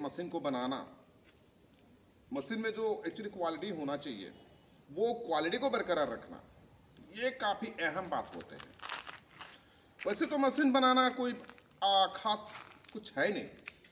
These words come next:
मशीन को बना करके कोई भी मतलब बेच सकते हैं, लेकिन मशीन के अंदर का जो measurement होते हैं,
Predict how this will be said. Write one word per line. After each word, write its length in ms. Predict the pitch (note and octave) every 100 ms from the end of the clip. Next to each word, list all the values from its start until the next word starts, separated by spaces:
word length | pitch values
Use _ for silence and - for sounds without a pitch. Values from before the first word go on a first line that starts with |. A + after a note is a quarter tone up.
| - - - G#3
मशीन 220 | G#3+ B3
को 100 | A3
बना 180 | A#3 A#3
करके 280 | A#3 A3+ A3+
कोई 220 | - G#3+
भी 80 | A3
मतलब 320 | G#3+ G#3+ G#3+
बेच 160 | D3+ -
सकते 240 | B2 A2
हैं, 60 | B2
लेकिन 300 | G#3+ C#3+ A2 - - -
मशीन 220 | C4+ A#3
के 100 | A3
अंदर 280 | A3 G#3 A3+
का 80 | A3+
जो 120 | A3+
measurement 460 | F#3 D3 C3+ G3 D#3+
होते 260 | A2+ G2
हैं, 200 | F2+ E2